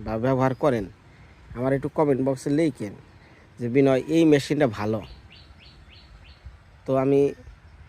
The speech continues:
আপনাদের ওই মেশিনটা নিয়ে একটু চিন্তা করবো, কারণ আন্দাজি অনেক চায়না মেশিন আছে, অত ভালো না।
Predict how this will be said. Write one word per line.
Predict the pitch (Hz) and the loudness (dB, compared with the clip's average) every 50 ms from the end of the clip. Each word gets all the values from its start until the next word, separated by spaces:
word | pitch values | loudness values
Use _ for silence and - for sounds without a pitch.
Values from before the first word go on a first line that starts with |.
| - - - - - - - - - | -20 -20 -20 -20 -20 -20 -20 -20 -16
আপনাদের | - 120 123 135 143 131 131 135 | -10 -6 0 0 0 2 2 4
ওই | 139 143 143 | 4 4 6
মেশিনটা | 143 139 131 - - 143 139 143 139 139 143 143 | 4 4 2 2 -2 2 4 4 4 4 2 0
নিয়ে | 151 143 143 143 135 | 0 2 4 4 4
একটু | 131 120 135 | 2 0 -4
চিন্তা | 127 - - 151 147 156 | -4 -2 -4 0 0 0
করবো, | 139 139 131 127 123 131 143 165 180 - - - - - - - - - | 0 0 -2 -2 -2 -4 -4 -6 -10 -16 -20 -20 -20 -20 -20 -20 -14 -8
কারণ | - 123 131 131 131 | -4 -2 0 0 0
আন্দাজি | 135 147 151 156 151 151 147 143 151 | 0 2 2 2 2 2 2 2 2
অনেক | 147 147 160 175 160 - - | 2 4 2 2 0 0 -2
চায়না | - 147 139 131 127 | -2 0 0 2 0
মেশিন | 127 127 120 - 127 127 | -2 -2 -4 -6 -6 -6
আছে, | 120 113 - - 113 107 - - - - - - - _ - _ - - - - - _ _ - - | -6 -8 -10 -14 -16 -16 -16 -20 -20 -20 -20 -20 -20 _ -20 _ -20 -20 -20 -20 -20 _ _ -14 -14
অত | 160 160 | -6 -4
ভালো | 170 131 131 135 147 147 | -2 2 4 4 4 4
না। | 135 113 | 2 0